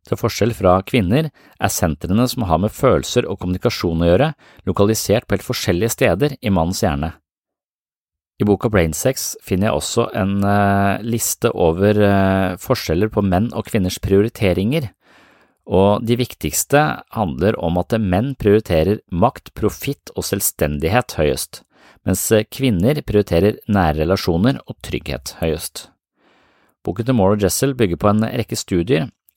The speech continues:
og i kjølvannet av, eh, det jeg nettopp nevnte, skriver de at, eh, menn er mer tilfredse i et ekteskap dersom kvinnen ser godt ut og yter service. Kvinner er derimot mer lykkelige dersom mannen er følelsesmessig engasjert og nærværende.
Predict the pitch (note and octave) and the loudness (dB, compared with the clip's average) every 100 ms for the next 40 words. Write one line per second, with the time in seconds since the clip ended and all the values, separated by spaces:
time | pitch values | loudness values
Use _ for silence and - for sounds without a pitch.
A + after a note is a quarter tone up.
0 | - G#2 - B2+ D#2 D#2 G2 B1 F2 F#2 | -4 -2 2 2 2 0 0 0 2 2
1 | F#2+ G2+ G2+ F#2 F#2+ F2+ - A#2 G#2 - | 2 2 2 0 0 0 -4 -2 -2 0
2 | C#3 D3+ - - _ - F#2+ E2+ A2 - | 0 0 -8 -20 _ -6 0 2 2 0
3 | A2 - A2 G#2+ F2+ B2 - F#2+ F#2 - | -4 0 0 2 0 0 -2 -2 -2 -2
4 | G2+ - - - C3+ G#2+ - - - D2+ | -4 -2 -4 -2 0 0 -2 -6 -6 -4
5 | - D3 - - F#2 A2+ A2+ A2+ F#2+ A2 | 0 0 -2 -4 -2 -2 -2 -2 0 -2
6 | - G2 G2 F2 - D3+ - - F#2+ G#2+ | 0 0 2 0 2 -2 -4 0 2 2
7 | - E2+ - - - - - F#2+ G#2+ F#3 | -2 -6 -2 -4 -4 -10 -4 -2 -2 -4
8 | - - - _ _ _ _ _ _ _ | -6 -10 -16 _ _ _ _ _ _ _
9 | - C#3+ G2+ D#3 - G2 F#2 B2 G2 A2 | -2 0 2 0 2 2 2 0 0 0
10 | C3 - F2+ C#3 C3+ F2+ - A2 F2 D2+ | -2 -2 0 0 0 -4 0 0 2 2
11 | E2+ - F#2+ - C3+ D2+ - - D#2 - | 0 -2 -4 -2 0 0 0 -4 -2 -4
12 | - F#2+ G2+ - C#3 - - - G3 D#2 | -2 -2 -2 0 -2 -2 -10 -2 0 2
13 | C#2 C#2+ C#2+ D#2 | 2 2 0 0